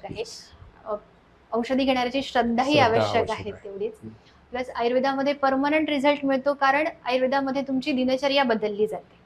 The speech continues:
Speaker 1: म्हणजे जिथे रोगाचं मूळ कारण आहे, ते
Speaker 2: हम्म. तेच,
Speaker 1: शोधून
Speaker 2: अ,
Speaker 1: तिथे बदल केले
Speaker 2: बदल
Speaker 1: जातात
Speaker 2: केले.
Speaker 1: आणि म्हणून पर्मनंट रिझल्ट मिळतो. तर, अ, इन्स्टंटच्या मागे लागण्यापेक्षा लोकांनी जर त्याचं मूळ कारण शोधून जर ट्रीटमेंट घेतली,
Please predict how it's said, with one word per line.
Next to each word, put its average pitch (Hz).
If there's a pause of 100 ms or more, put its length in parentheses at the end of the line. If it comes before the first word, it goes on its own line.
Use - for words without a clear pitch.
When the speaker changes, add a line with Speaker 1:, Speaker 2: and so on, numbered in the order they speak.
(380)
Speaker 1:
म्हणजे 208
जिथे 269
रोगाचं 262
मूळ 285
कारण 247
आहे, 226
ते -
Speaker 2:
हम्म. -
तेच, 269
Speaker 1:
शोधून 262
Speaker 2:
अ, -
Speaker 1:
तिथे 311
बदल 269
केले 233
Speaker 2:
बदल 226
Speaker 1:
जातात 190
Speaker 2:
केले. 202
Speaker 1:
आणि -
म्हणून 277
पर्मनंट 254
रिझल्ट 220
मिळतो. 208 (680)
तर, 247
अ, 254 (140)
इन्स्टंटच्या 339
मागे 302
लागण्यापेक्षा 254 (120)
लोकांनी 247
जर 269
त्याचं 269
मूळ 294
कारण 277
शोधून 294
जर 339
ट्रीटमेंट 262
घेतली, 202